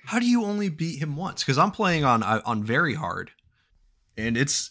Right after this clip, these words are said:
it's really not hard, man. You just, you don't stand in the open,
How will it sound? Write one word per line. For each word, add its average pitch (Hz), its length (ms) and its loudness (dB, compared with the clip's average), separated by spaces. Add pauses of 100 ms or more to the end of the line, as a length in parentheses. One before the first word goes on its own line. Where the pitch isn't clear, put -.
it's 131 180 -2
really 156 280 6
not 113 200 2
hard, 95 340 0
man. 92 220 -8
You 117 140 -4
just, 123 260 0 (600)
you 117 120 -2
don't 127 300 -2
stand 123 400 0
in 147 100 0
the 160 140 0
open, 101 380 -4